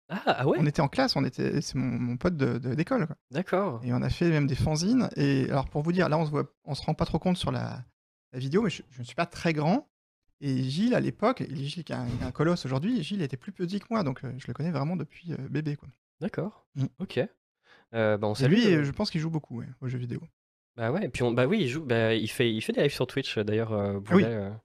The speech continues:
Speaker 2: un grand
Speaker 1: Ouais.
Speaker 2: Twitcher.
Speaker 1: Euh, euh, section illustration.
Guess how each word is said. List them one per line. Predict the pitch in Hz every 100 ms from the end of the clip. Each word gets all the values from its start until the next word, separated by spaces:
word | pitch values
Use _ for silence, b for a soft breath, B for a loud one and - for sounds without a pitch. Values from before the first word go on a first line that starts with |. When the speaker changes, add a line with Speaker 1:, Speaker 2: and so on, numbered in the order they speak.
| _ _
Speaker 2:
un | 135
grand | 147
Speaker 1:
Ouais. | 170
Speaker 2:
Twitcher. | - - - 135 - B B B _ _
Speaker 1:
Euh, | 117 117 117 120 120 120 120 120 120 120 120 120 - B B B 120
euh, |
section | 110 185 - 247
illustration. | 190 214 - 165 - 147